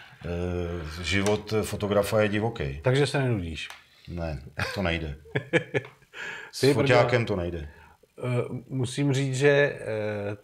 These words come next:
Speaker 2: to povídání o fotkách, kor když jsme viděli před chvilkou to, eh, to video,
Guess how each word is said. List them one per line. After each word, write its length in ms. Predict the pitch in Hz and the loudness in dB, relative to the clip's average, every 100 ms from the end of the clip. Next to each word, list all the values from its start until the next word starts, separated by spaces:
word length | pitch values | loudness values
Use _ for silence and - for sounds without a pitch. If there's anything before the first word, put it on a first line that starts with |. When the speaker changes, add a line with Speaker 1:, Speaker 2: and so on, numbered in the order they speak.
| _ - | _ 0
Speaker 2:
to 460 | 123 110 98 107 - _ _ _ _ | 4 4 2 -4 -12 _ _ _ _
povídání 880 | 117 113 123 127 123 123 131 131 139 | -2 0 2 4 4 2 0 0 -2
o 80 | 113 | -4
fotkách, 640 | - 123 - 127 123 123 | -4 -2 2 4 2 0
kor 160 | - 123 | 0 4
když 140 | 131 | 4
jsme 160 | - 139 | 2 2
viděli 260 | 113 131 131 | 4 6 4
před 220 | - 104 | 2 -2
chvilkou 420 | 127 120 135 131 | 2 2 4 2
to, 360 | - 113 78 - _ | 4 2 2 -8 _
eh, 60 | 90 90 85 82 80 85 - | -6 -4 -4 -4 -6 -4 2
to 100 | 117 | 6
video, 640 | 120 110 107 98 95 | 6 6 4 2 0